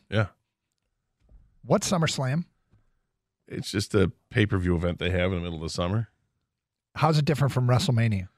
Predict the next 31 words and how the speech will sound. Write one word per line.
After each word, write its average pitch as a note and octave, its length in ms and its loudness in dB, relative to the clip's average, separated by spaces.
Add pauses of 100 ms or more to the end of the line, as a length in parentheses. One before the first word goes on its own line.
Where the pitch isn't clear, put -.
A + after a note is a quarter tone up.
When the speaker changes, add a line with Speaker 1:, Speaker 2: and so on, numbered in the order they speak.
(1600)
Speaker 1:
Well, D3+ 380 4
it's, C3+ 400 2
uh, A2+ 180 4
WrestleMania D3 500 4
is B2+ 120 6
the A#2+ 80 6
biggest A#2 300 4
event G2+ 380 6
of F#2+ 140 -2
the F#2+ 80 0
year F2+ 320 6
in F2 140 2
all F2 220 2
of D#2+ 120 -8
wrestling, - 460 -6 (160)
in F2 80 -10
professional E2 480 -6
wrestling. - 280 -12 (120)
And - 80 -10
Speaker 2:
What C3 160 2
ma-, D3+ 80 0
Speaker 1:
it's A2+ 100 2
Speaker 2:
what D3+ 200 2
makes D3 240 2
it A#2+ 100 -4
so? G2+ 220 -4 (160)
Speaker 1:
It, D3+ 500 -2
because A#2 360 4
they G#2+ 140 6
say G2+ 240 4
so. E2+ 300 -4